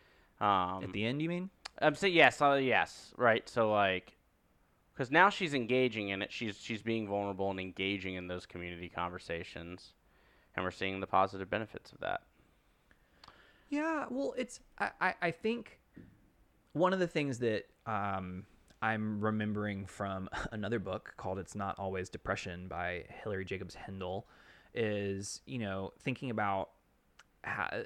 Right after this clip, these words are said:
Speaker 2: the change triangle. And when we experience an emotion that we don't wanna experience, we go to generally that emotion makes us feel shame or guilt or anxiety. And we
Speaker 1: Mm-hmm.
Speaker 2: don't like feeling that either, so we deflect or do something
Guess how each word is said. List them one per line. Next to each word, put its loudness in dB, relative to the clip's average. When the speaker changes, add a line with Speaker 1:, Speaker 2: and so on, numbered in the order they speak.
Speaker 2:
the -4
change 0
triangle. -8
And 0
when 0
we 2
experience 0
an -2
emotion 0
that -2
we -2
don't -4
wanna -4
experience, -10
we -2
go 0
to -6
generally -2
that 2
emotion 0
makes 0
us 0
feel 2
shame -2
or -10
guilt 0
or -8
anxiety. 0
And -4
we 0
Speaker 1:
Mm-hmm. 0
Speaker 2:
don't 2
like 0
feeling -2
that 2
either, 2
so 4
we -2
deflect -4
or -4
do -6
something -8